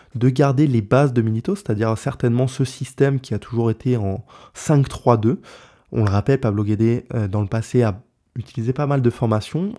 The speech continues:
que ce soit des lignes de quatre ou des lignes de cinq. Il a juste dit que pour l'instant, il maintiendrait cette ligne de cinq et qu'il ajouterait un petit peu son grain de sel. Quatrième match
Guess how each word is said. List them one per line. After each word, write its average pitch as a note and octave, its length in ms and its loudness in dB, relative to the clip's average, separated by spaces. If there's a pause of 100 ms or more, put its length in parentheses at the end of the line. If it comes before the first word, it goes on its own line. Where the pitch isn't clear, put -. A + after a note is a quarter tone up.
que - 120 -6
ce G#2 80 -6
soit G#2+ 240 -2
des G#2 120 -2
lignes C3 180 0
de A2+ 80 2
quatre B2+ 400 -4
ou D3+ 100 -2
des C#3 120 0
lignes A#2 180 0
de G#2 80 0
cinq. D3+ 340 -6
Il A2+ 80 0
a G#2 60 2
juste C#3 240 -4
dit D#3+ 100 -10
que - 140 -4
pour E3+ 220 -2
l'instant, C#3+ 500 -4 (640)
il D#3+ 420 -2
maintiendrait B2+ 640 2
cette - 220 -8
ligne A2+ 120 -2
de G#2+ 80 -2
cinq F3 240 -6
et C3+ 60 -10
qu'il D3 280 0
ajouterait C3 460 0
un C3+ 60 0
petit A#2 120 -6
peu D#3 120 -2
son D3+ 200 -2
grain A#2+ 180 0
de A#2+ 60 -4
sel. C#3 300 -8 (1800)
Quatrième A#3 480 4
match G#3 380 0